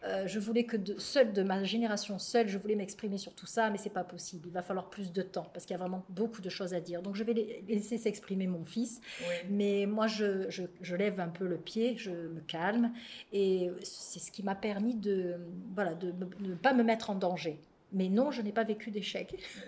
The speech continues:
Speaker 2: D'accord. Et
Speaker 1: <laughs> Au
Speaker 2: quand vous
Speaker 1: contraire,
Speaker 2: disiez,
Speaker 1: au contraire,
Speaker 2: et quand
Speaker 1: les
Speaker 2: vous disiez les personnes qui vous ont cadré, ce sont des personnes de votre famille ou des personnes de votre équipe ?
Speaker 1: De mon équipe.
Speaker 2: Voilà.
Speaker 1: De mon équipe et de ma famille, les deux.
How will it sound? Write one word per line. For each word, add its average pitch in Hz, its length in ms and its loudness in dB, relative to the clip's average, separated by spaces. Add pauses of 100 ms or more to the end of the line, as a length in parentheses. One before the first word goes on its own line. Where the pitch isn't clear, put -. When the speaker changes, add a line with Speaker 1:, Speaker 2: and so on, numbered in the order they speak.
(100)
Speaker 2:
D'accord. 254 440 6
Et - 20 0
Speaker 1:
<laughs> 453 80 8
Au 359 120 8
Speaker 2:
quand 277 160 12
vous 254 80 2
Speaker 1:
contraire, 262 320 8
Speaker 2:
disiez, 392 600 2
Speaker 1:
au 240 160 -6
contraire, 240 540 4
Speaker 2:
et 233 40 6
quand 226 60 0
Speaker 1:
les 294 60 0
Speaker 2:
vous 247 60 -4
disiez 269 220 -2
les 294 100 -4
personnes 277 320 0
qui 254 80 0
vous 226 100 4
ont 247 60 6
cadré, 254 320 2
ce - 120 -6
sont 254 120 0
des 247 100 4
personnes 240 260 0
de 214 80 6
votre 208 280 2
famille 277 560 -2
ou 302 40 2
des 240 140 2
personnes 247 300 0
de 233 80 4
votre 214 280 0
équipe ? 269 380 -4 (260)
Speaker 1:
De 226 80 6
mon 240 160 8
équipe. 226 380 0 (240)
Speaker 2:
Voilà. 156 200 -4 (200)
Speaker 1:
De 208 100 4
mon 220 140 4
équipe 202 300 0
et - 20 2
de 220 80 2
ma 202 140 2
famille, 160 380 -6
les 180 120 0
deux. 180 160 -8